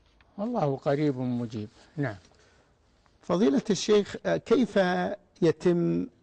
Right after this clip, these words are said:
Speaker 2: حساب الثلث الأخير من الليل وخصوصًا في رمضان؟
Speaker 1: يحصى،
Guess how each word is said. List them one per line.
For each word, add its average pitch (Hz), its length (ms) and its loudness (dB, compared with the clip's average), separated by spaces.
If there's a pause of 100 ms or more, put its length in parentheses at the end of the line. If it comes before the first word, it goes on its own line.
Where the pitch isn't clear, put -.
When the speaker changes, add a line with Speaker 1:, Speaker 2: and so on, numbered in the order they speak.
Speaker 2:
حساب 165 500 0
الثلث 156 480 0
الأخير 147 640 2
من 139 200 2
الليل 139 500 2 (320)
وخصوصًا 151 920 0
في 139 480 0
رمضان؟ 135 560 0 (1500)
Speaker 1:
يحصى، 170 840 0